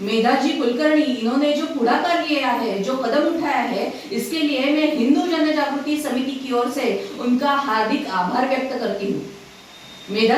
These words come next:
ताई जी ने जो इसके बारे में आवाज उठाई है, ये हर एक हिंदू जनप्रतिनिधि के लिए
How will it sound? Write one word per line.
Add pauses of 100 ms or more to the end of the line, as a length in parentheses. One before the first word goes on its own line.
ताई
जी
ने
जो
इसके
बारे
में
आवाज
उठाई
है, (220)
ये
हर
एक
हिंदू
जनप्रतिनिधि
के
लिए